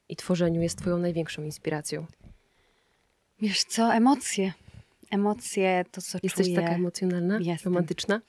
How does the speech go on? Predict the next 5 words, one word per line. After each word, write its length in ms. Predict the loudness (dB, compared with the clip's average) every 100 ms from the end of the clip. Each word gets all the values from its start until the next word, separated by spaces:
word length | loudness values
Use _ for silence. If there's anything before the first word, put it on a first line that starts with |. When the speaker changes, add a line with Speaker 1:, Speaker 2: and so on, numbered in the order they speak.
| -18 -20 4
Speaker 2:
Tak, 340 | 6 6 2
jestem 380 | 0 0 -2 0
bardzo 340 | 2 2 2
emocjonalna. 840 | 2 2 0 0 0 2 2 2 0 -6 -18 -20 -6
Mm, 520 | 0 2 2 2 0